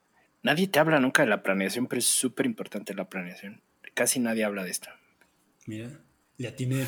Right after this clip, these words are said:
Speaker 1: <laughs>
Speaker 2: Este, <laughs> bueno, y por planeación me, me refiero, o sea, como no, no a la pa-, no a la parte, bueno, que, que también está, ¿no? O sea, pues,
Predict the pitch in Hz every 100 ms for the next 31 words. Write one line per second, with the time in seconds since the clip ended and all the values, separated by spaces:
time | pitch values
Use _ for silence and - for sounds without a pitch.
0 | - - - - 127 185 143 - 147 -
1 | 160 127 139 - - 156 131 - 202 -
2 | - - - - - - - _ _ _
3 | _ - 180 175 170 151 151 160 151 151
4 | 135 180 208 233 156 147 123 123 156 151
5 | 165 180 185 - 131 123 120 113 110 135
6 | 143 147 160 190 196 - 139 139 160 165
7 | 156 156 151 160 147 131 117 131 - -
8 | - 117 120 120 131 123 - 113 117 127
9 | 120 113 -